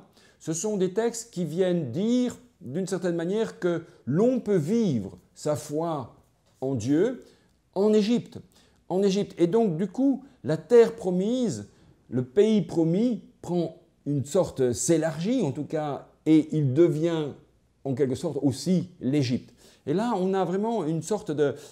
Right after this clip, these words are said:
voilà, de, d'élargissement. Et, et c'est tout à fait intéressant de voir qu'on va, on va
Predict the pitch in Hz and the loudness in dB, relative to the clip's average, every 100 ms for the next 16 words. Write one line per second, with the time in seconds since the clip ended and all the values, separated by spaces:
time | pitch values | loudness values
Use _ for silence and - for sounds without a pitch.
0 | - 170 151 123 98 120 113 175 143 139 | -10 -4 -2 0 0 0 2 2 2 -4
1 | 147 127 - - - 156 156 127 135 175 | -6 -8 -10 -18 0 2 2 2 0 0
2 | 175 269 277 220 214 208 190 170 175 170 | 0 -2 2 2 2 0 2 0 -2 -4
3 | 175 247 202 180 214 196 - 175 170 - | -4 -4 -2 0 -2 -2 -4 -4 -2 -2
4 | 170 180 175 165 170 190 170 | -4 -4 -6 -4 -4 -6 -8